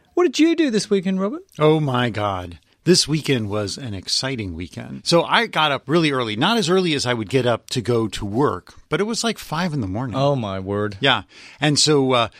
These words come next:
Speaker 2: met up with, uh, a Talking Tesla fan, Robert, and, uh, we drove out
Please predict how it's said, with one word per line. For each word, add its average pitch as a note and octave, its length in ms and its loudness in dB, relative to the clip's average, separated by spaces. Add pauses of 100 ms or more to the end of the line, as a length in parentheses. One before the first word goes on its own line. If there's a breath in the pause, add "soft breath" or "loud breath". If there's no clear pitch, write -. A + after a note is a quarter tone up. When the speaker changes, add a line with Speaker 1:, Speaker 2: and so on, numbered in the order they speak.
(140 soft breath)
Speaker 2:
met D3 220 4
up D#3+ 200 0
with, C3 420 0 (220 soft breath)
uh, A2 320 -2
a C3 120 -10
Talking A#2+ 500 -6
Tesla A2 400 -4
fan, A#2+ 480 -8 (100)
Robert, B2+ 480 -2 (380 soft breath)
and, A#2+ 340 -2
uh, A#2+ 300 2
we D3+ 140 -2
drove D3 420 2
out B2 360 -4